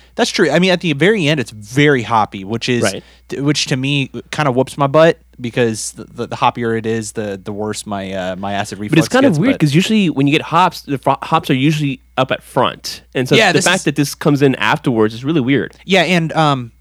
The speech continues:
Speaker 1: you know, it says the, the toffee notes, and something that we were talking about as we were cheating and drinking this thing.
Speaker 2: Mm-hmm.
Speaker 1: Uh,
Speaker 2: We weren't cheating. We were enjoying it.
Speaker 1: Yeah, fair
Speaker 2: <laughs>
Speaker 1: enough.
Speaker 2: Because America.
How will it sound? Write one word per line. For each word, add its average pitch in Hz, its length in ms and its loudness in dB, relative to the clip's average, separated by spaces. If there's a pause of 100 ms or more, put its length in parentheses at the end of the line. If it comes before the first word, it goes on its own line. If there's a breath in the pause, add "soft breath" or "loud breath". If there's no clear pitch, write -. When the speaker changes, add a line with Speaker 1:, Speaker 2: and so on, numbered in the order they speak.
Speaker 1:
you 165 100 0
know, 151 120 4
it 135 80 0
says 170 260 0
the, 123 140 0
the 117 160 -6
toffee 143 440 0
notes, 160 540 -2
and 131 240 -4
something 208 180 -2
that 147 80 -2
we 131 120 -2
were 127 80 -2
talking 127 340 0
about 107 200 0
as 101 140 -4
we 104 80 -8
were 98 80 -6
cheating 92 300 -10
and 90 80 -10
drinking 90 260 -12
this 85 160 -12
thing. 85 280 -14
Speaker 2:
Mm-hmm. 107 280 -4
Speaker 1:
Uh, 85 160 -12 (100)
Speaker 2:
We 104 120 -10
weren't 151 240 2
cheating. 104 260 0
We 170 60 8
were 185 80 8
enjoying 107 320 2
it. 82 80 -4 (260)
Speaker 1:
Yeah, 185 240 4
fair 170 260 4
Speaker 2:
<laughs> 120 80 4
Speaker 1:
enough. 95 140 -4 (140)
Speaker 2:
Because 160 180 6
America. 123 400 4